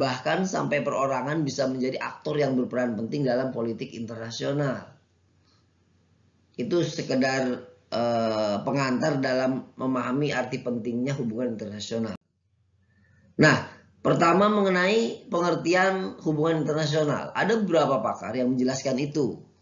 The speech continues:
Ada dari Ensiklopedia Americana, Warsito Sunario, T G Venetian.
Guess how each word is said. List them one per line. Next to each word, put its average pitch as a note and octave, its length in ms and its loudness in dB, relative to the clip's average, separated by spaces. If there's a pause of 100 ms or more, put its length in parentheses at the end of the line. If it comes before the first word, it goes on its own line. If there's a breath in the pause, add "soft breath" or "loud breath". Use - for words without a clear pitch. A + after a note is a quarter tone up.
(240)
Ada A#2 320 0
dari A2+ 240 0
Ensiklopedia C#3+ 720 0
Americana, A#2+ 880 0
Warsito A2 480 -2
Sunario, B2 880 0
T B2+ 160 -2
G C#3+ 160 2
Venetian. B2+ 960 -2